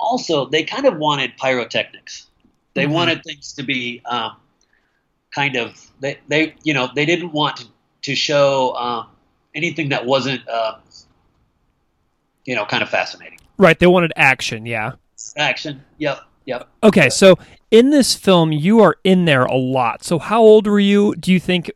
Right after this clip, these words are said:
Speaker 2: when this film was made?
Speaker 1: Um, I think I was about twenty-seven, twenty-eight.
Speaker 2: Okay,
Speaker 1: Maybe
Speaker 2: so
Speaker 1: that, okay,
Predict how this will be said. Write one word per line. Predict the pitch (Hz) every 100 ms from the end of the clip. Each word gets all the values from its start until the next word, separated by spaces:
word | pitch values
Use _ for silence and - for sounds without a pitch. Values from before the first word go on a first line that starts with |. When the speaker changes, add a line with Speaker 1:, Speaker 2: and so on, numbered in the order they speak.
| -
Speaker 2:
when | 160 160 156
this | 151 -
film | 165 143 139 135 -
was | 160 143
made? | 131 120 98 101 _ _ _ _ _ _ _ _ _ _ _ _ _ _ -
Speaker 1:
Um, | 147 143 147 147 139 _ _ _ _ _ _
I | 143
think | - 240
I | 254
was | 185
about | 139 131 -
twenty-seven, | - 147 156 143 - 131 131 160 165 _ _ _ _ - -
twenty-eight. | 151 156 135 131 147 147 _ _ _ _ _ -
Speaker 2:
Okay, | 202 180
Speaker 1:
Maybe | 151
Speaker 2:
so | 147
Speaker 1:
that, | 139 - _ _
okay, | 151 127